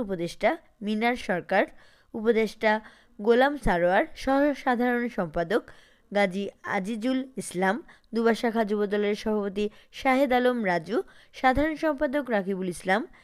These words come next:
শ্রমিক দলের সভাপতি জাকির হোসেন, দুবা যুবদলের উপদেষ্টা শাহিন হোসেন,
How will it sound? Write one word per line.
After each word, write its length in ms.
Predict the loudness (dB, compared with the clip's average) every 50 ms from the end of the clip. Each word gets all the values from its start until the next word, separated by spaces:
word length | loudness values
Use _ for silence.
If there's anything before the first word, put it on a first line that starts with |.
| _ _ _ _ -8
শ্রমিক 340 | 0 4 4 4 4 2 0 0 2
দলের 220 | 2 4 4 2 2 2
সভাপতি 480 | 0 0 0 0 -2 -4 -4 -2 -2 -2 -4 -4 -10 _ _ _ _ -4
জাকির 360 | 0 2 2 2 2 0 0 0 0
হোসেন, 340 | -2 -2 0 0 0 0 -2 -4 -10 -14 -20 _ _ _ -8 -2
দুবা 180 | 0 0 0 0 0
যুবদলের 500 | -2 -2 -2 0 0 0 0 0 0 -2 -4 _ _ -14 -6
উপদেষ্টা 540 | 0 2 2 4 2 0 -2 -2 0 0 0 0 0 -6 -18 -20 _ _ _ -10
শাহিন 300 | -4 -2 -2 -2 -2 -4 -6 -6
হোসেন, 320 | -6 -4 -2 -2 -4 -4